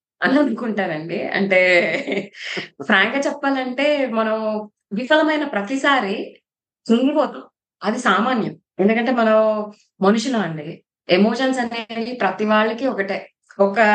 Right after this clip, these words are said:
సక్సెస్ అయిన వాడికిను ఫెయిల్యూర్ అయి-, అయిపోయిన వాడికి ఒకటే తేడా ఏంటంటే, ఆ ఎమోషన్ ఏదైతే ఉందో అది ఉంటది ఎవరికైనా, ఆయనకి ఒకటే, ఈయనకి ఒకటే.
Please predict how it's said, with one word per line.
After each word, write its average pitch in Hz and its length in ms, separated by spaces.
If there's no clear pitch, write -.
సక్సెస్ 311 500
అయిన 285 220
వాడికిను 262 600
ఫెయిల్యూర్ 254 360
అయి-, 226 360
అయిపోయిన 208 400
వాడికి 196 420
ఒకటే 247 460
తేడా 208 280
ఏంటంటే, 175 680
ఆ 202 520
ఎమోషన్ 311 500
ఏదైతే 220 320
ఉందో 190 640
అది 214 140
ఉంటది 269 360
ఎవరికైనా, 226 480
ఆయనకి 185 520
ఒకటే, 262 400
ఈయనకి 240 340
ఒకటే. 185 640